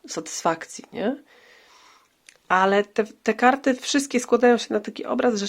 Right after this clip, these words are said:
czegoś jeszcze brakuje. Więc nie wchodź w takie buty osoby, która wie wszystko, bo czegoś jeszcze ci brakuje. Co z tego wyniknie na dłuższą metę? No,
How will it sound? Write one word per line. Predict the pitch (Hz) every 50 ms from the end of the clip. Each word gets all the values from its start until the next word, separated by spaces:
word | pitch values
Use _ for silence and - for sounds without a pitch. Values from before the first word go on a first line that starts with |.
| - _
czegoś | - - 262 311 269 - 285 294 277 - -
jeszcze | 170 165 165 - - - 165
brakuje. | 160 165 160 151 - - 147 143 - - - - _ _ _ _ _ _ _ - _ _ _ _ _ _ _ _ _ _ _ _ _ _ _ _ _ _ _ _ _ _ _ _ _ _ _ _
Więc | - -
nie | 196 214 294
wchodź | 302 - 240 214 -
w | - -
takie | - 185 - - 175 165
buty | 170 185 220 247 247 - 208 190 185 170 - -
osoby, | - - - - 226 220 254 -
która | - 214 190 185
wie | 175 185
wszystko, | 180 - - - 156 160 - - 180
bo | 180 -
czegoś | - - - 269 320 277 - 269 262 - 269
jeszcze | 247 240 - - 220
ci | - - 202
brakuje. | 175 180 175 - - - - - 185 - _ _ _ _ _ _ _ _ _ _ _ _ _ - _ - - _ _ _ _ _ _ - _ - - _ _ _ _ _ _ _ - _ _ _ _ _ _ _ _ _ _ _ _ _ _ _ _ _ _ _ _ _ _ _ _ _ _ - _ _ - - - - - - - - _ _ _ _ _ _ _ -
Co | - 294
z | -
tego | - 262 247 247
wyniknie | 247 262 240 220 185 175 - - - 139 127 139 190 -
na | 180 160
dłuższą | 156 160 160 - - - 165
metę? | 160 151 147 143 - 170 190 202 - - - _ _ _ _
No, | 196 202 226 240 233 -